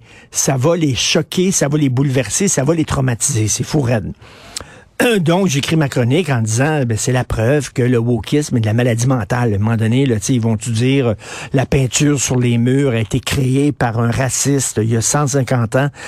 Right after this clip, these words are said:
Tu sais, à un moment donné, c'est fou raide. Donc, j-, j'écris, le, le titre de mon texte,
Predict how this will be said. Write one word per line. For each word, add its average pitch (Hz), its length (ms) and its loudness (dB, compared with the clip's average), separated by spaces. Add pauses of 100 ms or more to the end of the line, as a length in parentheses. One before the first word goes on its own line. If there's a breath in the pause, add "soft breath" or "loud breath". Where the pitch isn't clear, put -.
(140)
Tu - 80 -2
sais, 196 60 4
à - 20 2
un 117 40 0
moment 110 140 -2
donné, 143 220 0
c'est - 160 -4
fou 139 200 -2
raide. 120 120 -4 (680 loud breath)
Donc, 165 260 2
j-, 127 220 0
j'écris, 175 540 2
le, 117 160 2
le 117 160 2
titre 170 200 0
de 147 60 2
mon 113 200 0
texte, 151 320 0